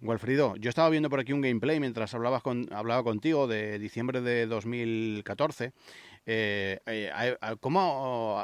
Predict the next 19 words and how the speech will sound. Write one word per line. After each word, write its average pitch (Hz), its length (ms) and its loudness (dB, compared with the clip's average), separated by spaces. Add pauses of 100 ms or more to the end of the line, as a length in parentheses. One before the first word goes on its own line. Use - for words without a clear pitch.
ha 117 140 0
evolucionado? 98 960 -2
Mm, 95 500 -8
diga-, 123 300 -6
digamos 123 380 0
que, 156 80 2
bueno, 143 260 2
que 110 120 0
cuando 110 200 0
ya 117 80 4
hablamos 143 260 2
contigo 147 320 0
el 160 60 2
juego 151 200 0
estaba 147 240 2
muy, 123 340 2 (400)
muy 135 320 4
hecho 127 320 4
ya, 131 240 4